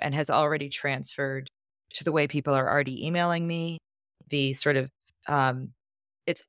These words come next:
already, the book hasn't come out yet. And, uh, a both fortunate and upsetting deluge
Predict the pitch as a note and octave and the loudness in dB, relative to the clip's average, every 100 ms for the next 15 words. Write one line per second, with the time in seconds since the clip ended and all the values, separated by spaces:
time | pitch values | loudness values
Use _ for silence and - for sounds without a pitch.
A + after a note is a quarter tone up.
0 | - E3+ E3 D3 D3 C#3 C#3 C3+ C#3+ C3 | 4 6 6 2 0 -2 -4 -4 -6 -8
1 | B2+ C3 C3 B2+ C3+ B2+ - C3+ C3 C3 | -6 -2 -2 0 0 0 -2 -4 -4 -4
2 | - - - _ _ _ _ - A2 - | -6 -6 -10 _ _ _ _ -4 -2 -2
3 | - - _ _ - E3 D3+ C#3+ - - | -6 -10 _ _ -2 0 2 -2 -2 2
4 | D3 - D3+ C#3 - - C3 C3+ - C3+ | 2 2 0 0 0 -2 -2 -2 0 0
5 | B2+ B2+ B2+ C3 B2 B2 B2 - | 0 -2 -2 0 2 0 0 -2